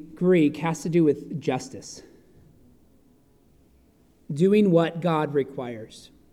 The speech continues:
Acting justly. Justice has been twisted to refer to today to an equality in outcome. And so what, what Paul is saying here is pursue righteous fruit, not worldly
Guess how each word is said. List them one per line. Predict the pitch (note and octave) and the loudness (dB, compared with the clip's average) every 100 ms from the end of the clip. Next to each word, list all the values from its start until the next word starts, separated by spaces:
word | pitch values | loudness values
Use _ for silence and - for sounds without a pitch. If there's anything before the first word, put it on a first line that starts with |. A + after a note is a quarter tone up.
| - _ _ - - - - | -20 _ _ -20 -20 -20 -10
Acting | D#3+ E3 F3+ D3+ - | -6 -4 0 0 0
justly. | D#3+ D#3 - C3 A2 - - - _ _ - _ - - - - - | -2 -2 -4 -10 -12 -14 -20 -20 _ _ -20 _ -20 -20 -20 -20 0
Justice | G3 G3+ G#3+ F3+ | 2 2 -2 -4
has | F3+ D3+ | -2 -2
been | E3+ D3+ | 0 0
twisted | D3 G#3+ G3 G3 D3 - | 2 4 2 0 -6 -4
to | D3+ | -2
refer | D3 D3 E3+ D#3 | -2 0 -2 -2
to | - E3 D3+ C#3+ C3+ - - - - - - | -2 -2 0 -2 -6 -14 -20 -20 -20 -20 -18
today | - C#3+ F#3+ D#3 | -10 -4 0 0
to | D3 | -2
an | D3+ | -4
equality | C#3 - D#3+ D#3+ D3 C#3 | -4 -4 -2 0 0 -2
in | C3 | -4
outcome. | B2 - - - - - - - - - - - - - - - - - - _ - - _ _ _ _ _ _ _ _ _ _ _ _ _ _ _ | -8 -12 -18 -18 -20 -20 -20 -20 -20 -20 -20 -20 -20 -20 -20 -20 -20 -20 -20 _ -20 -20 _ _ _ _ _ _ _ _ _ _ _ _ _ _ _
And | E3+ E3 | -8 -4
so | F3 | -2
what, | F#3+ D#3 - - - - - E3+ - | 0 -2 -8 -20 -20 -20 -18 -18 -14
what | F3+ - - - | -14 -14 -18 -20
Paul | - E3+ D3 | -8 -4 -2
is | B2+ | -4
saying | - C3+ C3 | -6 -4 -2
here | C3 | -2
is | B2+ | -4
pursue | - C#3+ - F3+ D3+ | -6 -10 -6 -4 -4
righteous | C#3 C#3+ D3+ - C3 | -4 -4 -4 -4 -10
fruit, | - - F3+ D#3 | -10 -6 -4 -2
not | D3+ D3+ - | -4 -8 -8
worldly | D#3 D3+ E3+ C#3+ C3 B2 | -6 -2 -2 -2 -4 -6